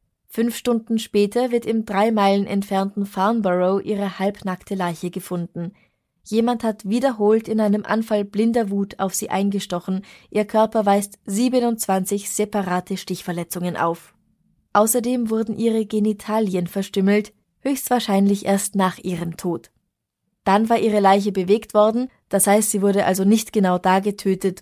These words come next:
wo sie gefunden wurde. Die Polizei sucht nun nach einem Mann, der dieses brutale Verbrechen begangen hat.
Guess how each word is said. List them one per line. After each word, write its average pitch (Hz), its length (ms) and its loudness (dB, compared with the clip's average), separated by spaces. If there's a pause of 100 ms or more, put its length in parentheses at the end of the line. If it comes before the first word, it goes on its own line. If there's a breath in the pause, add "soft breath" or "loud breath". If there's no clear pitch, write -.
(140)
wo 196 160 4
sie 180 180 -2
gefunden 180 540 -4
wurde. 165 320 -12 (1040)
Die 254 60 0
Polizei 269 500 4
sucht 254 340 0
nun 226 200 6
nach 269 160 2
einem 254 340 2
Mann, 208 460 4
der 220 120 4
dieses 220 360 -2
brutale 208 420 2
Verbrechen 202 460 -2
begangen 233 400 0
hat. - 240 -8